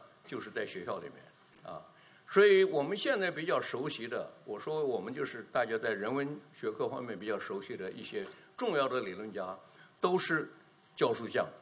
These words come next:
都和巴黎的几间大学有关系的。可是呢，他们的名声不是因为大学而有名，而是因为他们所写的东西，他们的一种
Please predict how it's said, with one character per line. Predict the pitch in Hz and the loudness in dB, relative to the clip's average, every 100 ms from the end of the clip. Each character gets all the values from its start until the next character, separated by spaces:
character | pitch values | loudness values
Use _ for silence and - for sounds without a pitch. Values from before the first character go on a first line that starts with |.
| - _ _ - - - | -20 _ _ -20 -20 0
都 | 175 180 | 4 4
和 | - 131 143 | 4 0 0
巴 | - 143 139 | 0 2 2
黎 | 120 | 0
的 | 120 110 | -2 -2
几 | - 101 | -4 -4
间 | 123 113 | -4 0
大 | 113 107 | 0 0
学 | 92 87 - - - | -6 -10 -12 -16 -10
有 | 104 | -10
关 | - 117 120 | -2 0 0
系 | 120 95 | -4 -8
的。 | - - - - - - - | -10 -16 -20 -20 -20 -20 -2
可 | - | 2
是 | 196 190 | 4 6
呢， | 156 143 - | 6 4 2
他 | 180 | 2
们 | 220 214 202 - - | 4 4 0 -10 -4
的 | 147 | 0
名 | 131 170 | 2 2
声 | 180 180 175 - | 0 -2 -6 -4
不 | 190 | -2
是 | 202 175 | 0 0
因 | 170 | 2
为 | 165 127 - - - | 2 2 0 -6 2
大 | 160 131 | 4 4
学 | 113 | 2
而 | 104 101 | 0 0
有 | 104 | -2
名， | 87 78 - - - | -4 -10 -14 -14 -2
而 | 123 | 0
是 | 131 | 0
因 | 135 | -2
为 | 120 | -2
他 | 117 | -4
们 | 117 | -6
所 | 113 107 | -4 -6
写 | 107 82 | -6 -10
的 | 82 | -12
东 | 92 90 | -14 -14
西， | 92 85 - - - - | -14 -18 -20 -20 -20 -10
他 | - | -6
们 | 135 | -4
的 | 139 | -2
一 | 143 | -4
种 | 101 | -8